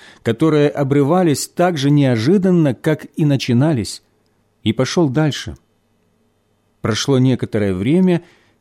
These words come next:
и следов не было. Их безжалостно смыли волны. Смытые волнами, они ещё долго будоражили моё воображение.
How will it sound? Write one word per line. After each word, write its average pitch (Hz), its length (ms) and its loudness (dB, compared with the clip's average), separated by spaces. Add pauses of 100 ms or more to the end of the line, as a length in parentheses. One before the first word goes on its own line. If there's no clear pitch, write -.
(140)
и 131 120 -4
следов 165 500 0
не 113 220 2
было. 76 340 -8 (540)
Их 160 240 -2
безжалостно 143 920 -2
смыли 113 600 0 (340)
волны. 76 600 -6 (2750)
Смытые 185 600 0
волнами, 165 720 2
они 147 260 2
ещё 151 300 0
долго 127 480 0
будоражили 113 720 -2
моё 107 300 0
воображение. 92 800 -4